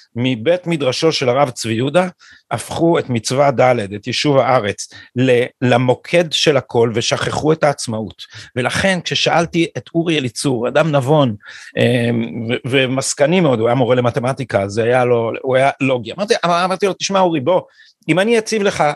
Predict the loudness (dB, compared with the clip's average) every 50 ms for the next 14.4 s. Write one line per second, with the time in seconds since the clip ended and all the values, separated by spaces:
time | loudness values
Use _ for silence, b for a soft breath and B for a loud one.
0 | -6 _ -8 -4 0 0 0 0 0 -2 -4 -4 -2 -4 -2 -2 -2 -6 -8 -14
1 | -20 -20 -20 _ _ -2 -2 0 0 0 -2 -2 0 -2 -2 0 0 0 0 2
2 | 2 0 0 -2 -2 -2 -2 0 0 0 0 0 B B B B B B -6 -4
3 | -2 -2 0 0 0 0 0 -2 0 0 0 0 0 0 0 0 0 0 -2 -2
4 | -4 -6 -2 0 0 0 0 0 -4 -6 -6 -6 -4 -4 -4 -4 -6 _ -8 -6
5 | -4 -4 -2 -4 -4 -4 -6 -6 -4 -4 -2 -2 -4 -4 -2 -4 -6 -6 -10 -14
6 | B B B B B -4 -2 0 0 0 2 2 4 2 4 4 4 4 4 4
7 | 2 2 0 -4 -6 -6 -6 -6 -6 -8 -8 -10 -10 -16 _ _ _ B B B
8 | B B B -2 0 2 2 2 2 2 0 2 4 2 2 2 0 -2 -4 -6
9 | -10 -16 _ _ _ _ b b b b b _ -6 -6 -2 -2 -2 0 0 0
10 | 0 0 0 0 0 0 0 0 -2 -2 -6 _ _ _ _ -10 -10 -10 -4 0
11 | 0 0 0 0 -6 _ _ _ _ _ _ _ _ 0 0 0 0 -2 0 0
12 | 0 2 2 2 0 2 0 0 2 2 0 -2 -4 -10 -20 -20 _ _ 0 0
13 | 0 0 -2 0 0 0 0 0 -4 -8 -10 -12 -12 -14 -14 -16 -18 _ _ -8
14 | -6 -4 -4 -2 -2 -4 -4